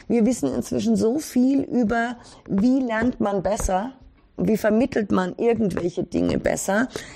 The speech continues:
Ähm, es muss einfach nur auch in manchen Disziplinen ankommen, die etwas sperrig sind, weil ihr Bild von dem, wie lernt man etwas, eben sehr traditionslastig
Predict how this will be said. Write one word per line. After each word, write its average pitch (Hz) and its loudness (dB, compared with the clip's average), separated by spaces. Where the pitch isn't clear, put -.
Ähm, 214 4
es 208 -4
muss 220 0
einfach 208 -2
nur 220 4
auch 202 -2
in 202 0
manchen 196 0
Disziplinen 226 2
ankommen, 214 2
die 220 2
etwas 196 0
sperrig 185 -2
sind, 247 2
weil 110 2
ihr 214 4
Bild 220 2
von 208 0
dem, 220 4
wie 220 4
lernt 196 0
man 220 0
etwas, 226 -2
eben 196 2
sehr 233 0
traditionslastig - -2